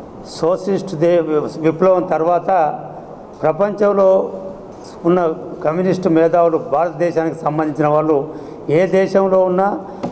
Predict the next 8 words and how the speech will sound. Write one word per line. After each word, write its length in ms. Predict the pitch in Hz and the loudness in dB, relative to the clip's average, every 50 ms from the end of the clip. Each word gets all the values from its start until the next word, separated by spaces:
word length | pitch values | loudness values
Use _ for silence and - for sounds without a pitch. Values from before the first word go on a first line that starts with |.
| - - - | -8 -4 0
వాళ్ళందరూ 560 | 135 151 160 160 147 156 165 170 196 185 185 | 2 2 2 2 2 2 2 2 0 0 0
కూడా 260 | 170 175 165 185 190 | 0 0 2 2 2
ఇలాంటి 540 | 175 156 147 160 165 175 180 180 160 160 151 | 2 2 2 2 2 2 2 0 0 -2 -4
సోషలిస్ట్ 520 | 147 - 160 175 170 - 202 196 165 147 | -2 0 0 0 0 0 -4 -4 -4 -2
సమాజం 480 | 156 175 160 165 170 170 160 165 151 139 | -2 -2 0 0 0 0 0 -2 -2 0
కోసం 320 | 156 156 147 160 185 185 | 0 0 2 0 0 0
భారతదేశంలో 800 | 156 139 135 147 165 170 151 143 165 156 - 165 156 156 156 147 | 2 2 2 2 2 0 0 0 0 0 0 0 2 2 2 2
కూడా 320 | 135 147 147 175 190 - | 2 2 2 0 0 -2